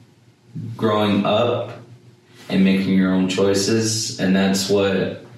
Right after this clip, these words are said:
with kids entering this business, it's very hard for them to make their own decisions.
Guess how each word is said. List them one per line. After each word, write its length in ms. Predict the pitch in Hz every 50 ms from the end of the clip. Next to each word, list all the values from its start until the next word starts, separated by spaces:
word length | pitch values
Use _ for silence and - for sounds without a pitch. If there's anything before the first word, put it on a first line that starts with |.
| - - - - - - - - -
with 200 | - 196 190 196
kids 320 | - - 113 110 104 - 104
entering 400 | - 107 98 101 104 104 101 101
this 200 | 101 95 98 -
business, 1000 | 101 101 101 101 101 98 95 98 98 - - - - - - - - - - -
it's 160 | 98 98 98
very 340 | 95 101 104 101 101 98 98
hard 320 | 98 101 101 98 98 98 -
for 80 | - 98
them 560 | 95 95 95 95 90 90 87 87 - - - - - - - - - -
to 100 | - 110
make 220 | 104 98 95 95
their 140 | 95 95 95
own 120 | 95 95
decisions. 880 | 95 95 - - 104 104 101 101 92 90 87 85 82 - - - -